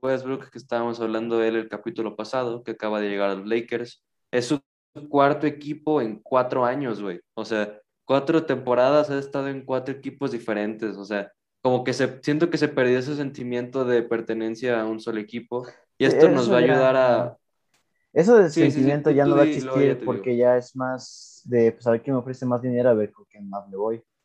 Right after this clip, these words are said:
Speaker 2: Ese sentimiento ya
Speaker 1: Claro.
Speaker 2: de, "Este es mi equipo
Speaker 1: Claro.
Speaker 2: y aquí me voy a quedar", como yo creo que poco a poco se va perdiendo, ya que cada vez se ofrecen más contratos de, de cantidades exorbitantes de
Speaker 1: Claro,
Speaker 2: dinero.
Speaker 1: sí, de millones.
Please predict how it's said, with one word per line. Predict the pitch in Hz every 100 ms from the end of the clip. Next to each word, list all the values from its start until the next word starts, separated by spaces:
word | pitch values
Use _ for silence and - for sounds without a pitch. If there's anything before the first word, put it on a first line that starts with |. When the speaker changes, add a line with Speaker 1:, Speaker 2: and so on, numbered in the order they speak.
| _ _ -
Speaker 2:
Ese | 113 131
sentimiento | 127 107 107 110 113
ya | 120
Speaker 1:
Claro. | 117 113
Speaker 2:
de, | 113 104 98 -
"Este | 120 139
es |
mi | 139
equipo | 127 127
Speaker 1:
Claro. | 104 120
Speaker 2:
y | 117
aquí | 110 -
me | 123
voy | 120 120
a | 120
quedar", | 110 104 110 123 131 -
como | 110 104 98
yo | 120
creo | - 123
que | 120
poco | - 120 139
a | 135
poco | 135 131
se | - 117
va | 117
perdiendo, | 123 120 120 117 120
ya | 110
que | 107
cada | _ 113 110
vez | 104 107 - _ _ _
se | -
ofrecen | 110 117 113 110
más | 107 107
contratos | 110 107 104 98 - 104 98
de, | 92 87 87 82 - _ - 80 _ -
de | 98 92 90
cantidades | - 95 98 104
exorbitantes | 104 - 92 90 98 98
de |
Speaker 1:
Claro, | 110 110 104
Speaker 2:
dinero. | 120 127
Speaker 1:
sí, | 113 - _
de | 107 104
millones. | 104 101 104 104 101 - _